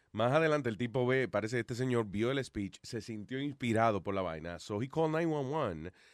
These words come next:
para decirle a la operadora que él necesitaba ayuda porque él estaba adicto a la droga. Él ha visto, había visto el speech de Obama y que Obama lo inspiró.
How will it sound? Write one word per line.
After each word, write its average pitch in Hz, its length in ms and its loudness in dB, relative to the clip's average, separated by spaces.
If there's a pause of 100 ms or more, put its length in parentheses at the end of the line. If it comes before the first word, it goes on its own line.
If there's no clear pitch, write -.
(240)
para 113 240 4
decirle 143 600 0
a 117 440 4
la 113 120 2
operadora 120 420 2
que 117 80 -8
él 120 80 0
necesitaba 120 600 2
ayuda 95 420 0
porque 90 240 -6
él 95 60 -2
estaba 101 260 0
adicto 98 260 -2
a 104 40 2
la 90 100 0
droga. 127 340 2
Él 104 80 0
ha 104 60 0
visto, 104 440 -4
había 107 280 -6
visto 120 240 -6
el 104 260 -8
speech 107 300 -10
de 104 80 0
Obama 165 340 6
y 135 40 -4
que 110 100 -4
Obama 117 320 2
lo 117 100 -2
inspiró. 82 400 -6